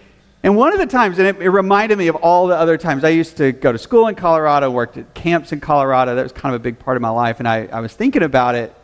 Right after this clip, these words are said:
while I was praying this psalm and how different the experience is between Cain and David. And I remember one, one of my Colorado experiences, and this is totally true story. So I,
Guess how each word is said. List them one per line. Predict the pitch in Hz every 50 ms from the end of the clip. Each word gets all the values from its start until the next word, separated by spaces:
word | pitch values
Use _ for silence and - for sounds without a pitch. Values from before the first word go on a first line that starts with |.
| _ _
while | - 131 131
I | 131 131
was | 123 123 117 113 - - - _ _ _ _ _
praying | - - 147 151 151 151 147 143
this | 131 135 -
psalm | - 165 151 151 147 147 143 139 131
and | 117 120
how | 120 131 127
different | 120 117 143 143 139 - 147 143 131 123 - - - _ _ _ _ _ _ _ _ _ _ _ - -
the | 131 139
experience | 131 127 - - - 170 190 214 214 196 160 143 135 -
is | 139 131 123 120
between | 117 - 120 - - 143 139 135 123 120 117 - - _ _ _ _ _ _ _ _ -
Cain | - - 170 156 151 147 147 143 143 139 135
and | 113 107 110 110
David. | 139 139 143 147 147 139 123 120 113 110 110 113 - _ _ _ _ _ _ _ _ _ _ _ _ _ _ _ -
And | 175 175
I | 180
remember | 196 196 175 175 175 202 233 254 240 190 156
one, | 156 175 196 202 180 160
one | 170 180 185
of | 180
my | 160 147
Colorado | 139 - - - 190 185 180 175 175 180 180 175
experiences, | 160 143 143 - - - 202 208 208 202 175 151 - - 135 131 131 135
and | 151 165
this | 190 220 190 208
is | 190
totally | - - 196 214 208 208 196 180
true | - - 180
story. | 170 - 190 156 135 123
So | 123 - 175 160
I, | 165 170 175 165